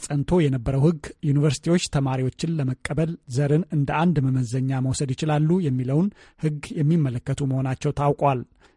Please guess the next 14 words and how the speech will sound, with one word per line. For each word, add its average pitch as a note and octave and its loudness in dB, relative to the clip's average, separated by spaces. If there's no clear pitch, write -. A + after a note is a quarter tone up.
ተከራካሪዎቹ D#3 0
ችሎታና D3+ 2
ብቃትን C3+ -4
እንጂ C3+ 0
ዘርን D3 0
እንደ C#3+ -2
መመዘኛ C#3 0
መው-፣ C#3+ 0
መውሰድ D3+ 2
አይገባም C3 -4
የሚል C#3+ 0
መከራከሪያ C#3+ -2
ማንሳታቸው C#3 -2
ተመልክቷል። D3 2